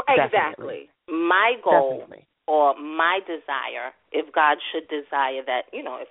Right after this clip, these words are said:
Speaker 3: he wants whatever for me to have another husband, my whole thing is he has to be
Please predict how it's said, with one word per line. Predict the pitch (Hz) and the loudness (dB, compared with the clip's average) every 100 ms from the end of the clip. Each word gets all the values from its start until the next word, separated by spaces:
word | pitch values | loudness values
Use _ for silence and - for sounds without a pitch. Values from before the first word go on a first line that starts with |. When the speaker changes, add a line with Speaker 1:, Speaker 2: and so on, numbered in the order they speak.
| - | -12
Speaker 3:
he | 170 | -10
wants | 139 127 127 | -6 -8 -8
whatever | - 127 117 120 - | -6 -6 -6 -10 -12
for | |
me | 131 | -8
to | 127 | -4
have | 127 127 | -2 -2
another | 127 120 117 | -4 -6 0
husband, | 156 170 - 127 - - - - - | 0 0 -4 -16 -18 -20 -20 -20 -20
my | - 151 160 180 208 | -18 -8 0 2 2
whole | 220 170 165 | 0 -2 -4
thing | 151 139 | -10 -10
is | 135 135 _ - - | -10 -12 _ -20 -14
he | 175 | -12
has | 170 - 151 160 - - | -8 -2 0 0 -4 -12
to | 240 | -10
be | 165 131 131 | -10 -12 -14